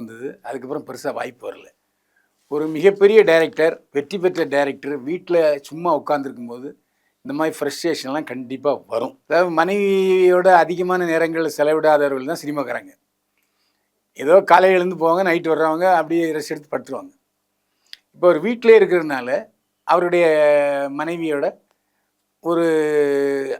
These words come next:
அடிக்கடி கருத்து மோதல் ஏற்படுறது சகஜம்தான். எல்லார் வீட்லையும் வீட்டுக்கு வீடு வா-, வாசப்படி இருக்குங்க. அதாவது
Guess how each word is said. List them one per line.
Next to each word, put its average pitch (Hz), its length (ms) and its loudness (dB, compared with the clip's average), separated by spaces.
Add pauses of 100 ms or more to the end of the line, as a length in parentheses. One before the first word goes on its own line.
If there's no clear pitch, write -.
(100)
அடிக்கடி 180 360 4 (400)
கருத்து 214 300 4
மோதல் 180 360 -2
ஏற்படுறது 156 420 -4 (120)
சகஜம்தான். 131 540 -8 (140)
எல்லார் 175 340 2
வீட்லையும் 156 340 -8
வீட்டுக்கு 156 340 -14
வீடு 170 220 -6
வா-, 127 200 -4 (100)
வாசப்படி 123 440 -8
இருக்குங்க. 107 300 -20 (160)
அதாவது 165 420 2